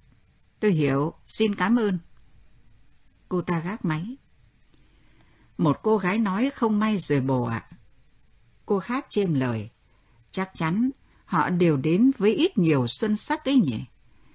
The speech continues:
Nếu ông ấy ghé vào chỗ mình đêm nay, thì mình sẽ đọc cho ông ấy nghe."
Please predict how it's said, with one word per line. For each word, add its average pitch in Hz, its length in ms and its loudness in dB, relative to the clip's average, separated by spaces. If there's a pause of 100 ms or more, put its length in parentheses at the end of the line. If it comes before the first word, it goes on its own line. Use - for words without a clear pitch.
(140)
Nếu 202 400 2
ông 214 220 0
ấy 254 200 2
ghé 240 340 0
vào 156 240 4
chỗ 226 200 0
mình 160 280 6
đêm 202 240 0
nay, 196 240 -4 (360)
thì 214 160 6
mình 190 320 2
sẽ 254 200 -2
đọc 185 220 0
cho 247 120 -4
ông 247 140 2
ấy 269 140 4
nghe." 233 260 0